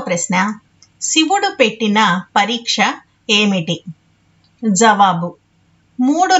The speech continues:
లోకాలలో ఉన్న అన్ని నదుల్లో స్నానం చేసి రావాలని శివుడు పరీక్ష పెట్టాడు. మూడవ ప్రశ్న, వినాయకుడు గణనాయకుడు ఎలా అయ్యాడు?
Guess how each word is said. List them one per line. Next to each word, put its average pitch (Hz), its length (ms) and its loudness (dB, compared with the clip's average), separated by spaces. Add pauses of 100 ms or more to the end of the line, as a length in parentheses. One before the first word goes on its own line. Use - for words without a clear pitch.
(140)
లోకాలలో 269 720 2 (220)
ఉన్న 185 180 2 (560)
అన్ని 330 440 -2
నదుల్లో 233 460 0 (120)
స్నానం 240 460 2 (160)
చేసి 240 300 0 (100)
రావాలని 190 680 2 (460)
శివుడు 208 420 2 (440)
పరీక్ష 226 380 0 (200)
పెట్టాడు. 165 520 -2 (2500)
మూడవ 311 440 2 (100)
ప్రశ్న, 175 300 -2 (960)
వినాయకుడు 285 760 4 (560)
గణనాయకుడు 285 840 2 (260)
ఎలా 202 180 4 (200)
అయ్యాడు? 180 480 2